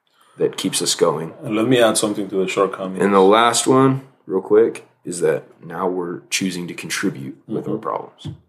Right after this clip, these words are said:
Speaker 2: So let me, so let me say something about the shortcomings. The shortcomings is just opportunities for you to get better.
Speaker 1: Right.
Speaker 2: Don't look at yourself as,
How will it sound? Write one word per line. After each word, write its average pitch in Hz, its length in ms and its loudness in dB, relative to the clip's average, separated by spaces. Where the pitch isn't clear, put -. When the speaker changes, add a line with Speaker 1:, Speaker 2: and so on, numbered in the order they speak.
Speaker 2:
So 120 120 -4
let 107 140 2
me, 120 100 2
so 113 160 0
let 117 180 -6
me 127 60 -2
say 107 160 2
something 104 220 0
about 98 180 2
the 95 60 2
shortcomings. 95 840 -2
The 107 100 -6
shortcomings 117 720 2
is 101 200 0
just 95 580 -2
opportunities 90 600 -4
for 90 100 -8
you 87 120 -4
to 87 100 -12
get 85 160 -10
better. 82 260 -12
Speaker 1:
Right. - 280 -4
Speaker 2:
Don't 110 200 2
look 110 160 4
at 98 80 2
yourself 101 420 2
as, 95 460 -2